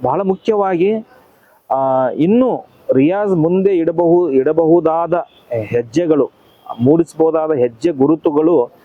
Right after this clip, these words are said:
ಅದರ ಕುರುಹುಗಳು ಅಲ್ಲಲ್ಲಿ ಈ ಪುಸ್ತಕದಲ್ಲಿ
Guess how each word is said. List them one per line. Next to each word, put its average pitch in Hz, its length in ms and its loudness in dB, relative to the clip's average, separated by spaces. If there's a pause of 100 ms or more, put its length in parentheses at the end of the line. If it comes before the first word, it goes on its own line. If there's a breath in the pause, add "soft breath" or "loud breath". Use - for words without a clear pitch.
(260 soft breath)
ಅದರ 147 220 -2
ಕುರುಹುಗಳು 220 1120 0
ಅಲ್ಲಲ್ಲಿ 160 640 2 (160)
ಈ 127 100 2
ಪುಸ್ತಕದಲ್ಲಿ 120 760 -4